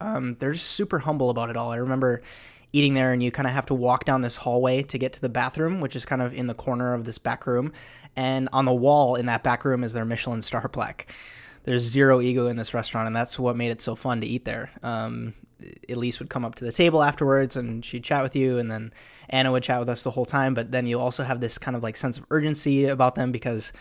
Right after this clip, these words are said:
they're, they, they can't stay at the table because there's, like, if you're two people, there's ten other people sitting there that need their attention, or one of those, those two people's attention, 'cause they don't have any other staff online, on, uh,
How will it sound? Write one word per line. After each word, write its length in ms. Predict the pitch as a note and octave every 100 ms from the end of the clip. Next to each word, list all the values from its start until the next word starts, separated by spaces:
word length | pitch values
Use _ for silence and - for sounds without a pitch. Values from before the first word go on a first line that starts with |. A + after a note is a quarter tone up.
| - - - - -
they're, 220 | B2+ A#2+
they, 200 | B2+ C3
they 220 | B2 C#3 D#3
can't 240 | E3 C3+
stay 160 | - C3+
at 80 |
the 80 | B2+
table 320 | C3 D3+ B2+
because 260 | A#2+ C3 A#2
there's, 480 | C3 A#2+ A2+ - -
like, 400 | - A#2 - - _ _
if 180 | - B2
you're 100 | B2+
two 160 | -
people, 280 | B2 E3+ C#3
there's 160 | B2 A2+
ten 200 | - C#3+
other 160 | B2
people 480 | A2+ C3+ B2+ A2+ A#2 -
sitting 360 | - D#3+ C#3
there 120 | A#2 A2
that 160 | A2+
need 300 | A#2+ A#2 A2+
their 260 | B2+ A#2 A2+
attention, 380 | G#2+ C3+ C3 B2
or 240 | A#2+ - -
one 280 | B2+ C#3 C3+
of 140 | A#2+
those, 280 | A#2+ A#2 -
those 280 | C3 A#2 -
two 220 | C3+ A#2+
people's 340 | B2+ A#2+ A2+
attention, 400 | A#2 C#3+ C#3 A#2+
'cause 140 | B2+ A#2+
they 80 |
don't 100 | A#2+
have 100 | A#2+
any 140 | A#2 A2+
other 100 | A2+
staff 360 | - B2 B2+
online, 340 | B2+ B2+ B2 -
on, 300 | A#2+ A#2+ - - _ -
uh, 80 | -